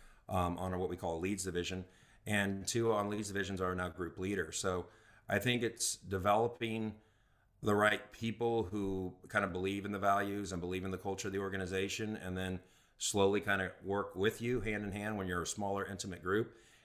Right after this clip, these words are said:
And now you're able to go a lot wider. So we wouldn't be able to do anything. I wouldn't be able to do anything without, you know, all the people working with us. Rose wouldn't be able to do anything without all the people we have working with us. And I think it's just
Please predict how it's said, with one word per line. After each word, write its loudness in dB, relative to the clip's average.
And 0
now 6
you're 2
able 0
to -2
go -4
a -2
lot -2
wider. 0
So -2
we 6
wouldn't 6
be 2
able 0
to -4
do 0
anything. -2
I 2
wouldn't 2
be -2
able -2
to -4
do -2
anything -4
without, -2
you 0
know, 4
all 4
the 0
people -4
working 0
with -2
us. -6
Rose -2
wouldn't -4
be -4
able -4
to -4
do -2
anything -4
without 0
all -2
the -10
people -8
we -4
have -6
working -6
with -6
us. -4
And -6
I -6
think -8
it's -6
just -4